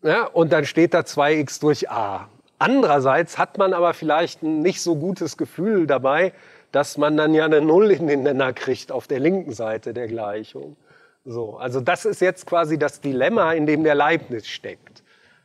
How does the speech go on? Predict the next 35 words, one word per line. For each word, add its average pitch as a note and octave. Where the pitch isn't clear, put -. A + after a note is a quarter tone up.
Auf C#3+
der C3+
rechten A3
Seite F#3+
käm's G3
ihm F#3+
ganz D#3
gut, E3+
wenn D3+
das -
dx E3
null F#3
wäre. C#3
Und F3+
auf E3
der D3
rechten, G3
linken F#3+
Seite E3+
käme E3
ihm D#3+
das D#3
aber D3+
nicht D#3
so A2
gut. G2+
Und D#3+
der C3+
Ausweg, F#3
und E3
das D#3
hat D#3
er D#3+
sich D3+
von C#3